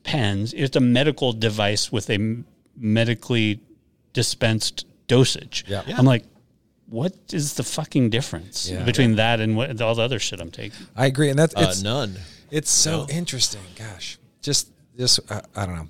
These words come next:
Speaker 2: I'm, I'm completely with you. I
Speaker 3: They
Speaker 2: think
Speaker 3: have
Speaker 2: it's
Speaker 3: sublingual strips. They're
Speaker 1: Right,
Speaker 3: like
Speaker 1: well,
Speaker 3: breath
Speaker 1: I,
Speaker 3: strips. You
Speaker 1: I got
Speaker 3: put
Speaker 1: the
Speaker 3: under your
Speaker 1: mints,
Speaker 3: tongue, it'll
Speaker 1: and I was,
Speaker 3: melt.
Speaker 1: I got the mints
Speaker 3: Those
Speaker 1: of
Speaker 3: never
Speaker 1: the same
Speaker 3: did anything
Speaker 1: thing,
Speaker 3: for me,
Speaker 1: and I
Speaker 3: yeah.
Speaker 1: was scared to take 'cause I'm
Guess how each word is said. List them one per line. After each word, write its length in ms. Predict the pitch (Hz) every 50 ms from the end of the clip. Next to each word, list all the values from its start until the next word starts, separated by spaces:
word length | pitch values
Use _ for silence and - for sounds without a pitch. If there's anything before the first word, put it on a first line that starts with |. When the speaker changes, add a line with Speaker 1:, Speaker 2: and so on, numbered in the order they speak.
| - -
Speaker 2:
I'm, 180 | 120 135 156 165
I'm 240 | 156 147 147 143 113
completely 520 | - - - 123 - 139 131 117 107 107
with 160 | 104 104 98
you. 80 | 98 95
I 60 | 101
Speaker 3:
They 80 | 117 131
Speaker 2:
think 20 |
Speaker 3:
have 80 | 131 -
Speaker 2:
it's 80 | - - -
Speaker 3:
sublingual 540 | 127 117 101 101 107 110 110 113 107 110 104
strips. 600 | - - - - 98 101 104 107 - - - - -
They're 140 | - 98 98
Speaker 1:
Right, 60 | 127 139
Speaker 3:
like 80 | - -
Speaker 1:
well, 100 | 147 151
Speaker 3:
breath 140 | 156 - -
Speaker 1:
I, 60 | 160
Speaker 3:
strips. 440 | - - 113 107 107 107 - - -
You 60 | -
Speaker 1:
I 40 | 135
got 140 | 165 196 202
Speaker 3:
put 60 | 107
Speaker 1:
the 40 | 180
Speaker 3:
under 100 | 139 113
your 60 | 107 107 110 127
Speaker 1:
mints, 260 | 165 - - - -
Speaker 3:
tongue, 80 | 104 101
it'll 40 | 101
Speaker 1:
and 80 | 143 143
I 40 | 151
was, 100 | 151 139
Speaker 3:
melt. 320 | 101 107 - - - - -
Speaker 1:
I 60 | 147
got 160 | 160 208 208
the 80 | - 147
mints 640 | 123 113 107 107 143 196 208 - - - - - - _ _
Speaker 3:
Those 160 | 107 104 -
Speaker 1:
of 80 | - 143
Speaker 3:
never 60 | 151
Speaker 1:
the 60 | 165 151
same 160 | - 180 170
Speaker 3:
did 80 | 180 175
anything 240 | 180 180 185 185 190
Speaker 1:
thing, 80 | 214
Speaker 3:
for 80 | - 92
me, 180 | 92 92 92 90
Speaker 1:
and 120 | 90 139
I 20 | 143
Speaker 3:
yeah. 80 | 151
Speaker 1:
was 120 | 160 156 -
scared 300 | - - - 180 180 165
to 80 | 165
take 200 | 151 156 160 156 160
'cause 140 | 143 135 151
I'm 120 | 139